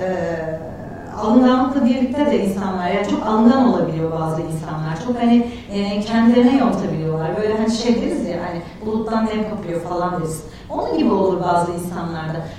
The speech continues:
Bazı dönemlerde insanlar daha alıngan ve daha öfkeli hale gelebiliyorlar. Mesela depresif insanlar da daha alıngan hale gelebilir ama onlar daha çok kendilerini suçlama eğiliminde olurlar. Yani, e, birazcık daha toleransı düşük olup kimi insanlar da depresifken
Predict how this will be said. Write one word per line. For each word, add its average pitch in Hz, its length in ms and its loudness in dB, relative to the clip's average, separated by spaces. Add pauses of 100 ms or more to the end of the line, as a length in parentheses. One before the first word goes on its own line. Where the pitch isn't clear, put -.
(140)
Bazı 294 420 2
dönemlerde 302 500 0
insanlar 196 640 0
daha 220 220 -4
alıngan 190 380 0
ve 175 160 -4
daha 180 200 -4
öfkeli 170 400 -6
hale 160 340 -4
gelebiliyorlar. 160 540 -4
Mesela 240 340 -4 (220)
depresif 247 460 0
insanlar 269 500 0
da 240 120 2
daha 156 220 -6
alıngan 156 340 -2
hale 160 380 -4
gelebilir 175 340 -6
ama 277 100 -2
onlar 262 240 -2
daha 247 240 2
çok - 200 -6
kendilerini 233 400 4
suçlama 214 420 -2
eğiliminde 151 500 -4
olurlar. 143 420 -8
Yani, 160 360 -6 (420)
e, 165 1040 -8
birazcık 247 420 6
daha 247 200 2
toleransı 247 540 4
düşük 226 300 0
olup 240 260 0
kimi 247 140 2
insanlar 233 560 2
da 196 40 0
depresifken 202 540 -2